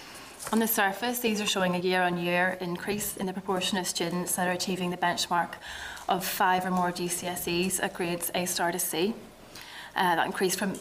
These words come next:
sixty-one percent in two thousand and four to eighty-three percent in twenty fourteen fifteen. However, when we look at the wider data, we can see that there are large discrepancies in outcomes for different groups.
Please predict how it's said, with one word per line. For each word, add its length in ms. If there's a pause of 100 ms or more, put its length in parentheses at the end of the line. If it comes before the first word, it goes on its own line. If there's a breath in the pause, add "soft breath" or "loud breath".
(140)
sixty-one 640
percent 560
in 140
two 100
thousand 260
and 80
four 220
to 180
eighty-three 540
percent 480
in 80
twenty 240
fourteen 480
fifteen. 540 (1080 loud breath)
However, 240
when 120
we 100
look 200
at 120
the 80
wider 360
data, 300
we 100
can 140
see 140
that 100
there 120
are 180
large 300
discrepancies 840
in 80
outcomes 440
for 120
different 420
groups. 440